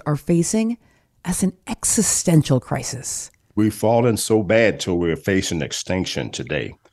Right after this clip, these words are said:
Speaker 2: So at the turn of the century, we were one million Black farmers strong in this country, tilling twenty million acres of land.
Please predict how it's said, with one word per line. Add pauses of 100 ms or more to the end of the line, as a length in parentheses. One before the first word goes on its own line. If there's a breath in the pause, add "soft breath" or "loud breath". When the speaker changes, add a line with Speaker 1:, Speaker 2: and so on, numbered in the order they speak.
(300 soft breath)
Speaker 2:
So
at
the
turn
of
the
century, (180)
we
were (240)
one
million (340)
Black
farmers
strong
in
this
country, (460 soft breath)
tilling
twenty
million
acres
of
land.